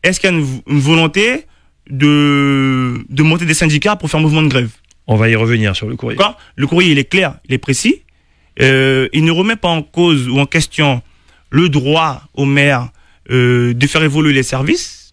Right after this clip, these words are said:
Speaker 1: nullement. Nous lui rappelons juste qu'il y a des procédures, la loi est claire en la matière, que pour faire bouger le personnel, il doit respecter les procédures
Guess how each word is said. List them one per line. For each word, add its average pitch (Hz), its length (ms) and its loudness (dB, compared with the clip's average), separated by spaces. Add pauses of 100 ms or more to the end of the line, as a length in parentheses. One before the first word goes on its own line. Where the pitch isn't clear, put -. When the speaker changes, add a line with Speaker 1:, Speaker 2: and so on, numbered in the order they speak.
Speaker 1:
nullement. 180 540 2 (580)
Nous 196 100 4
lui 220 100 2
rappelons 214 280 0
juste 170 260 -2
qu'il 147 220 2
y 151 80 0
a 156 40 2
des 143 100 0
procédures, 156 520 0
la 127 100 0
loi 139 140 2
est - 100 -6
claire 151 200 0
en 131 40 -2
la 123 100 0
matière, 202 360 -2 (480)
que 175 80 0
pour 175 120 0
faire 185 120 2
bouger 170 240 2
le 143 60 -2
personnel, 147 460 0 (600)
il 139 160 0
doit 233 420 2
respecter 180 520 -2
les 143 100 2
procédures 165 720 -2